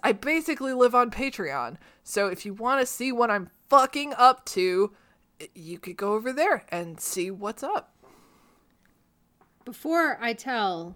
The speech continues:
Speaker 2: our dear listeners the cost of Dan and my Slatercast podcast, which is the podcast about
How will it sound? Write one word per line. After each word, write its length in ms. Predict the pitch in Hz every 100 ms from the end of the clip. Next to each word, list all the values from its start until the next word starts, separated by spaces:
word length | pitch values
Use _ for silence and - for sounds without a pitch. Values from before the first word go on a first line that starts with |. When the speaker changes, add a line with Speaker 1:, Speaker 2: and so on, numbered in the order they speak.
| - _ -
Speaker 2:
our 80 | 202
dear 220 | 202 202
listeners 540 | 196 190 190 175 175 180
the 300 | 196 190 180 -
cost 400 | 247 247 233 220
of 240 | 190 175
Dan 300 | 196 208 202
and 200 | 185 190
my 440 | 175 170 170 160 160
Slatercast 680 | - 240 214 - 185 165 -
podcast, 640 | 202 196 185 180 160 - 185
which 160 | 170
is 100 | 180
the 80 | 160
podcast 680 | 175 208 190 - 175 170 -
about 480 | 254 190 180 285